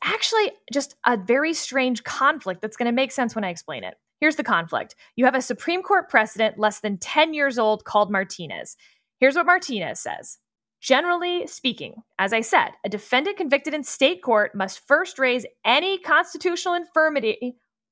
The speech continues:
with their conviction in state court. If you don't say you had an ineffective assistance of counsel, you've waived ineffective assistance of counsel at that first beginning silo. Uh, otherwise, it's gone."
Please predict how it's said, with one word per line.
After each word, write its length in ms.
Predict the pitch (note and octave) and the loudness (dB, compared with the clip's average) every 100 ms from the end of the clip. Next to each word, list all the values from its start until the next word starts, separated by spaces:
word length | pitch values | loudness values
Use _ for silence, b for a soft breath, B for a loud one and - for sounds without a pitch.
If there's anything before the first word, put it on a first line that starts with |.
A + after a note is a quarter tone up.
| - | 2
with 200 | B3 C4 | 2 4
their 120 | B3+ | 0
conviction 440 | C4+ G#3+ G3+ B3 A3+ | 0 -4 -4 -6 -4
in 200 | G#3+ A#3 | -2 -2
state 380 | C4 - G3+ F#3+ | -2 0 0 -2
court. 360 | - E4 E3+ - _ _ _ | 4 4 4 -4 _ _ _
If 200 | G3+ - | -4 -2
you 120 | F#3 | -4
don't 340 | F3+ A#3 F4+ - | 2 4 4 -2
say 200 | - E4+ | 0 2
you 120 | E4 | 4
had 160 | D#4 | 4
an 100 | D#4 | 4
ineffective 440 | D4 D4 C#4+ D4 C#4 | 0 0 0 0 -4
assistance 400 | C#4+ C#4+ C#4 C4+ | -6 -6 -6 -6
of 100 | C4+ | 0
counsel, 520 | C#4+ C4 C4+ C#4 B3+ - | 2 2 2 0 -2 -8
you've 260 | G#3 F#3 | -6 -6
waived 580 | F3+ F#3 B3 C#4 C#4+ A#3+ - | -2 2 4 4 0 -4 0
ineffective 560 | B3+ B3+ A#3 A#3 A#3+ | 0 2 2 2 -4
assistance 420 | A3+ A3+ A3 A3+ | -4 -6 -6 -6
of 100 | G3+ | -8
counsel 480 | - A3 G#3 - E2+ - | -2 0 0 -4 -4 0
at 160 | G3 G3+ | 0 2
that 240 | G3+ G3 - _ _ | 0 0 -2 _ _
first 540 | _ - B3 A#3 - - | _ 2 2 2 -4 -8
beginning 480 | A3 F#3 A3 G#3+ G#3 | -6 -2 0 0 0
silo. 540 | - F#3+ E3+ B2+ - _ _ _ _ _ _ _ _ _ _ _ - | 2 2 0 -4 -6 _ _ _ _ _ _ _ _ _ _ _ 2
Uh, 300 | G3+ G3 F#3+ - _ _ G#3+ | 4 6 2 -2 _ _ 4
otherwise, 320 | A#3 C4 A#3+ | 4 2 0
it's 120 | A3+ | 0
gone." 280 | G#3+ D3 | 0 0